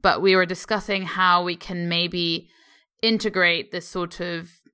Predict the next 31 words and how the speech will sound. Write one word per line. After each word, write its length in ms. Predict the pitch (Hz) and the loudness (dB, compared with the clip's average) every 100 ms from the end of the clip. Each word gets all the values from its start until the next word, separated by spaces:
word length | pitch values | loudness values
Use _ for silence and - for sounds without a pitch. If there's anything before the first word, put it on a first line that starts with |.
| _ _ _ _ - | _ _ _ _ -2
teaching 400 | 285 262 240 190 | 0 0 0 2
element 420 | 190 180 170 - | 2 2 0 0
or 140 | 180 | -2
reflection 600 | 165 175 - 202 - 190 | -4 -4 -2 -2 -4 -6
element 460 | - 170 165 160 - | -4 -2 -2 -6 -4
into 560 | - 180 170 - 185 170 | -6 -6 -8 -6 -4 -2
our, 380 | 170 170 160 - | -2 -2 -4 -4
our 160 | 180 175 | -6 -4
podcast 680 | - 165 - 170 170 180 - | -6 -8 -6 -4 -4 -6 -16
to 300 | - 175 - | -10 -8 -4
allow 240 | 170 165 | 0 0
people 320 | 165 180 180 - | -2 -12 -16 -18
to 80 | |
kind 260 | - - 170 | -16 -14 -12
of 140 | 165 170 _ - - - _ _ _ - | -14 -16 _ -20 -20 -20 _ _ _ -2
follow, 800 | 226 208 185 175 170 175 175 - _ _ _ _ _ _ _ | 0 2 2 0 -2 -4 -8 -12 _ _ _ _ _ _ _
follow 300 | 233 226 208 | 0 2 2
a 120 | 185 | 0
bit 220 | 180 185 | -2 -2
of 200 | 127 170 | -2 -6
what 260 | 175 180 - 190 | -4 -4 -4 -4
the, 420 | 175 165 160 - - | -2 0 -2 -6 -6
the 140 | 180 | -4
lectures 520 | 170 - - 190 170 | -4 -6 -10 -12 -6
are, 520 | 170 160 160 160 170 _ _ _ - | -2 0 -2 -4 -8 _ _ _ -12
um, 500 | 175 165 160 165 160 _ - | -6 -6 -8 -14 -18 _ -6
over 200 | 175 170 | -4 -4
the 140 | 175 | -4
airwaves, 840 | 170 208 214 165 160 160 160 - - _ _ | -2 -2 -2 -4 -4 -6 -10 -20 -20 _ _
I 140 | 160 | -10
guess. 460 | 160 160 185 - | -6 -6 -6 -12